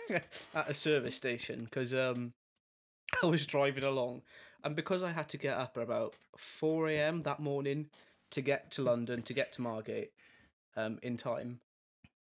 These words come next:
that I was properly sleep deprived. And because I didn't get any sleep in Margate, I was like, "Look, we'll just drive to Guildford. It's only two hours. I can make two hours."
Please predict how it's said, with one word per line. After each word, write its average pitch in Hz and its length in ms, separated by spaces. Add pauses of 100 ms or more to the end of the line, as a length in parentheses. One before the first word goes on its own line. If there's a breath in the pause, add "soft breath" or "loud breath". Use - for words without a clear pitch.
(460)
that - 140
I 139 120
was 107 140
properly 123 800
sleep 110 300
deprived. 104 480 (420 soft breath)
And 127 120
because 160 220
I 165 60
didn't 139 240
get 123 140
any 127 180
sleep 123 360
in 117 200
Margate, 123 520
I - 60
was 107 200
like, 107 140
"Look, 127 260
we'll 135 100
just 131 140
drive 135 200
to - 60
Guildford. 117 340
It's 123 140
only 127 180
two 117 160
hours. 113 380 (400 loud breath)
I 180 100
can 110 160
make 101 180
two 104 160
hours." 107 340